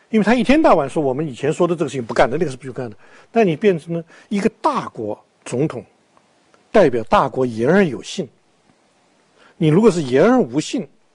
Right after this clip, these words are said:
我们以前签订条约的事情，我可以一二三连接三天，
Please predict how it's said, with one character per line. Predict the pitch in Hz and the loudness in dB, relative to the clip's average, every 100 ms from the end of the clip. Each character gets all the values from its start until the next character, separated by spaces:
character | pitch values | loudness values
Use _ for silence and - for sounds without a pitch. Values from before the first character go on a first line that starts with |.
| _ | _
我 | 151 151 | 2 4
们 | 196 | 4
以 | |
前 | 123 151 156 | 0 -4 -2
签 | - 220 | -2 -2
订 | 208 | -2
条 | 156 - 98 | -4 -8 -2
约 | 190 208 | 2 2
的 | |
事 | 165 117 | 0 -6
情， | 104 113 _ _ _ _ _ | -20 -20 _ _ _ _ _
我 | 165 | 0
可 | 160 151 | 2 0
以 | 156 | 2
一 | 269 | 2
二 | 190 | 2
三 | - 147 139 | 0 -4 -4
连 | 123 170 | -2 0
接 | 208 | 0
三 | 196 202 190 | 0 -2 0
天， | 214 | -4